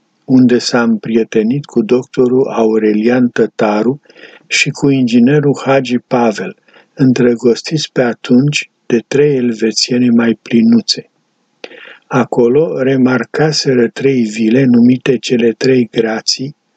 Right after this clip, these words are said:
nume îmbiindu-i la jocul de cuvinte franțuzești, Les Trois Grâces, Les Trois Grâces.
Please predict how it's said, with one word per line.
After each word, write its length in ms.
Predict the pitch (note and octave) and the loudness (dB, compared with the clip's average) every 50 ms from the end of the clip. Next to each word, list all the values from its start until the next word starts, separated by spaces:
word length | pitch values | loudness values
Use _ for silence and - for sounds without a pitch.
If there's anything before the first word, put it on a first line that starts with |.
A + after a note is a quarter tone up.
| _ _ _ | _ _ _
nume 640 | - E3+ C#3 C3 C3+ C#3 C#3+ C#3+ C#3+ D3 D3+ E3 D#3 D3 | -2 0 2 4 4 4 4 4 2 2 0 0 -2 -2
îmbiindu-i 840 | E3 C#3 C3+ C3 C3 B2 A2+ C3 B2+ C3 C#3+ D3+ D#3 C#3+ C#3+ C3+ B2+ | 0 0 2 2 2 0 2 2 2 2 4 2 2 2 2 2 2
la 180 | B2+ B2 A#2 | 2 2 0
jocul 440 | A#2 A2 - C#3+ C#3 - - - D3+ | 0 0 0 0 -2 -2 -4 -10 -4
de 140 | A2 A#2+ A#2 | -2 -2 -4
cuvinte 560 | - - - A2+ A2 B2 C3 C3 B2 C3+ A#2+ | -2 -2 -4 0 2 2 0 0 0 0 -2
franțuzești, 920 | A2 - A#2 A#2 A2+ A2+ A2 G#2 - A#2 G#2+ G2+ A2 B2+ C#3 C3+ - - _ _ - _ _ _ _ _ | -2 -2 -2 -2 -2 -2 -2 -4 -6 -8 -4 -2 0 0 0 0 -4 -8 _ _ -20 _ _ _ _ _
Les 200 | - C3 B2+ A#2+ | -2 0 0 0
Trois 360 | - - - C#3 C3+ C3+ C3+ A#2 | -2 -4 -4 -2 0 0 -2 -2
Grâces, 540 | - B2 A#2+ B2 C3+ C#3 C#3 - - - | -2 -2 0 0 -2 -2 -4 -4 -4 -2
Les 320 | - G3+ F3 B2 B2 B2 A2 | -2 -2 0 0 0 -2 -2
Trois 380 | - - - - B2+ B2 B2 A#2+ | -4 -6 -4 -2 0 0 0 -2
Grâces. 680 | A2 B2 A#2+ A#2 A2 G#2 G2 - - - - - - | -2 0 0 0 -2 -4 -6 -6 -6 -6 -8 -10 -14